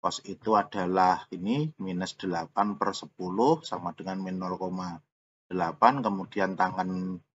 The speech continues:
A-nya itu adalah minus enam per delapan seperti ini menjadi minus nol koma tujuh lima. Paham guys?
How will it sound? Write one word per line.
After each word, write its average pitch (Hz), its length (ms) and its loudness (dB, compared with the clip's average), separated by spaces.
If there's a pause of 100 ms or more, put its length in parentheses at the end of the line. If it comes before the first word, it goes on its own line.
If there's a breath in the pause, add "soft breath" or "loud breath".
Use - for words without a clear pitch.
(400)
A-nya 92 360 2
itu 107 280 4
adalah 107 720 4 (400)
minus 98 480 -2
enam 101 400 2
per 113 320 2 (560)
delapan 92 520 2
seperti 92 480 -2
ini 110 200 0
menjadi 95 480 -2
minus 92 360 -6
nol 92 200 -2
koma 90 400 -4
tujuh 85 280 -10
lima. 80 360 -12
Paham 113 240 -2
guys? 135 320 0